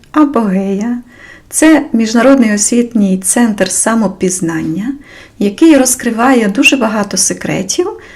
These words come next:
про те, хто ми є насправді тут. Те, що ми зам-, з вами вважали секретами, зараз воно зовсім по-іншому сприймається,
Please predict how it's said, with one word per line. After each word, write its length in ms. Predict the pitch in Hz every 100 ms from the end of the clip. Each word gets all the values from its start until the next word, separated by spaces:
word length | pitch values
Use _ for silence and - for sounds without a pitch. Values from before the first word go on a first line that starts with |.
| - -
про 160 | 208
те, 260 | 202 311 359
хто 220 | - 269
ми 140 | 277
є 160 | 233 233
насправді 600 | 233 190 - 190 202 196
тут. 540 | 190 - 156 - - - - - - - - -
Те, 140 | - 311
що 180 | -
ми 160 | 277 262
зам-, 340 | 220 240 233
з 100 | 202
вами 280 | 220 233 208
вважали 440 | 196 196 202 190 190
секретами, 680 | - - 269 370 349 349
зараз 440 | 214 185 190 - -
воно 260 | 185 180
зовсім 480 | 180 180 185 - 240
по-іншому 580 | - 175 170 185 - 175
сприймається, 720 | - - 165 185 175 - -